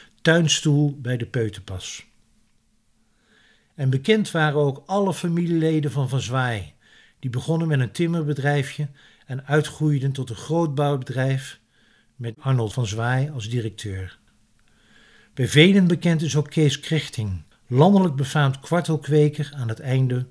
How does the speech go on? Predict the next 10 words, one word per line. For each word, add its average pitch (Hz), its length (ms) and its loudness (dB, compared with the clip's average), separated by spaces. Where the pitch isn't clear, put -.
van - 140 -10
het 104 120 -8
Huppelpad. 98 720 -12
En 208 140 2
dan 180 100 6
had 175 180 4
je 170 80 0
nog 151 140 2
Arnold 151 340 2
Jansen, 139 480 2